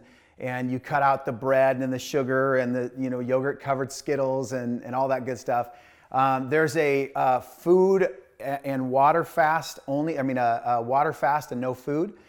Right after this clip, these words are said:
Um, I'm on the Twix ice cream only diet, and so I'm fasting everything else. I'm kidding. Um, and then, uh, there's other things. The Bible says, uh, one version was, uh, fasting from sex in marriage.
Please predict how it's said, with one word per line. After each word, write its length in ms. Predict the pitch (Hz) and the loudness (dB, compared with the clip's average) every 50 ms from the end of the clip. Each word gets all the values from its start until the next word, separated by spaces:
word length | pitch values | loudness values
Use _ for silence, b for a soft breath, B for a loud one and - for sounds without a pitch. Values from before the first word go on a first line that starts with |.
| B B B B B B | B B B B B B
Um, 320 | 120 120 120 120 123 123 - | -4 -4 -4 -4 -6 -6 -4
I'm 240 | 131 143 160 160 | -4 -2 0 0
on 200 | 156 151 143 139 | 0 0 0 0
the 80 | 131 120 | -2 -4
Twix 580 | - - - - 170 175 170 175 - - - - - - | -6 -8 -4 0 2 2 2 0 -4 -10 -12 -14 -12 -6
ice 240 | 123 143 147 139 - | -4 -4 -4 -4 -6
cream 360 | - - 165 156 147 139 131 | -8 -4 -2 -2 -2 -2 -2
only 320 | - 135 139 147 160 165 160 | -2 -2 -2 0 0 -2 0
diet, 400 | 139 147 147 156 170 196 190 - - B B B B B B B B | 2 4 4 4 4 2 0 -2 -6 B B B B B B B B
and 240 | - 135 131 131 117 | -6 -6 -4 -4 -2
so 80 | 151 | -2
I'm 80 | 156 160 | -2 0
fasting 420 | - 165 147 139 - - 160 151 | 2 2 0 0 -2 -4 -4 0
everything 360 | 151 147 143 151 139 139 139 131 | 2 2 2 2 0 -2 -2 -2
else. 200 | 117 113 - 131 | -4 -4 -6 -6
I'm 80 | 127 | -8
kidding. 300 | 117 - 131 117 110 113 - b b b b b b b | -6 -4 -4 -4 -6 -8 -12 b b b b b b b
Um, 520 | b 139 143 143 139 139 131 127 127 127 - - | b 2 4 4 4 2 0 0 -4 -6 -8 -6
and 220 | - 156 156 160 170 | -4 -2 0 0 2
then, 180 | 175 175 175 | 2 2 2
uh, 240 | 170 165 165 160 151 | 2 2 2 2 2
there's 240 | 143 175 202 180 185 | 2 2 0 2 2
other 220 | 185 202 214 208 | 2 2 2 2
things. 260 | - - 185 170 147 | 0 0 -2 -2 -2
The 60 | 127 147 | 0 2
Bible 240 | 160 165 165 165 | 2 2 4 2
says, 340 | - - 165 160 156 135 143 | 0 0 0 0 0 2 2
uh, 180 | 151 143 143 139 | 4 4 4 4
one 400 | 139 147 151 156 151 147 127 127 120 | 2 0 -2 -2 -4 -6 -8 -8 -6
version 400 | 139 147 151 139 143 151 151 139 | -4 -4 -2 -2 -4 -4 -4 -2
was, 240 | 135 135 127 117 | -2 -2 -2 0
uh, 260 | 139 135 131 131 131 123 | 0 2 2 4 2 2
fasting 640 | 127 - - 135 135 143 139 - - 156 139 127 | 0 -2 -2 -2 -2 -2 -2 -4 -6 -6 -6 -6
from 200 | - 139 135 127 | -4 -4 -4 -4
sex 580 | - - - - 151 143 120 - - - - - b b b b b b | -6 -4 -2 0 0 0 0 -4 -8 -16 -18 -20 b b b b b b
in 200 | b 135 131 131 | b -6 -4 -2
marriage. 580 | 131 131 135 143 139 127 107 101 95 - - - | 0 0 2 2 2 2 0 -2 -6 -14 -18 -20